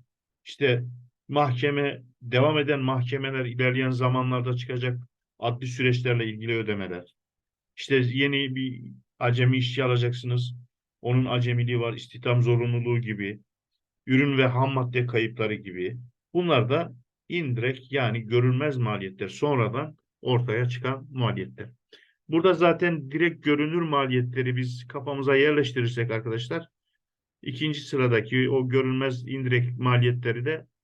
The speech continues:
hemen ayırt etmiş oluruz arkadaşlar. Evet, burada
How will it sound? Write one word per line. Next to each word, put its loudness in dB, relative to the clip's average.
hemen -2
ayırt 4
etmiş -4
oluruz -2
arkadaşlar. -8
Evet, -2
burada 4